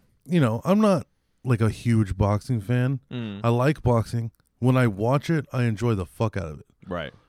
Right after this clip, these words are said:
Speaker 1: 'Cause, you know, like, they become, like, bulldozers, you know what I'm saying? Like,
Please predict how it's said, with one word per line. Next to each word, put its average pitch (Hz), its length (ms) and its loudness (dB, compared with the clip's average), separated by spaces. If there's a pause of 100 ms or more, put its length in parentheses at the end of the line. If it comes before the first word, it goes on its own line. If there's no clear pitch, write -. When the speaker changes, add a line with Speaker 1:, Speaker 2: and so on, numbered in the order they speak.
(120)
Speaker 1:
'Cause, 113 260 -2
you 120 100 0
know, 113 120 2
like, 107 220 -2
they 135 80 2
become, 127 320 0
like, 104 120 0
bulldozers, 95 760 -2
you 104 60 -6
know 107 80 -4
what 104 80 -4
I'm 95 60 -8
saying? 113 220 -6
Like, 104 160 -8